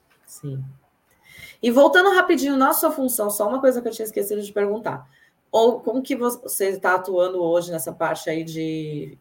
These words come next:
de gerenciamento de projetos, tudo? Existe algum curso, além do P I P que você falou que fez, ou algum software, ou alguma ferramenta que você utiliza hoje, que você indicaria às pessoas que talvez queiram ir pra uma área similar,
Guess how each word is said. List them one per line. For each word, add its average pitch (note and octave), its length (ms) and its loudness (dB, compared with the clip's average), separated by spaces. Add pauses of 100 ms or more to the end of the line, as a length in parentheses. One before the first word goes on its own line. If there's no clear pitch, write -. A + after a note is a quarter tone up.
(140)
de D3 460 -6
gerenciamento D#3 480 -6
de D#3 80 -16
projetos, D#3 440 0
tudo? D3 220 -6 (560)
Existe A#3 340 4
algum B3+ 520 2 (640)
curso, A#3 400 2
além F3 180 2
do F3+ 100 2
P F3+ 200 0
I E3 160 4
P E3+ 160 -6
que D#3+ 100 -12
você D#3+ 220 -4
falou D3+ 180 -6
que D3+ 60 -14
fez, D3+ 480 -2 (300)
ou G3+ 200 6
algum G3+ 260 6
software, E3+ 800 0
ou G3 240 4
alguma G3 340 0
ferramenta F#3+ 480 -6
que G3 140 -12
você F#3 260 -6
utiliza F3+ 540 -4
hoje, D#3+ 180 -2
que - 120 -16
você F3 240 -4
indicaria G3+ 600 -2
às A3+ 120 -4
pessoas E3 500 -2
que - 100 -18
talvez E3+ 400 -2
queiram F#3+ 380 -2
ir E3+ 140 -6
pra D#3+ 100 -12
uma D#3+ 140 -4
área D3+ 220 0
similar, D3 500 -4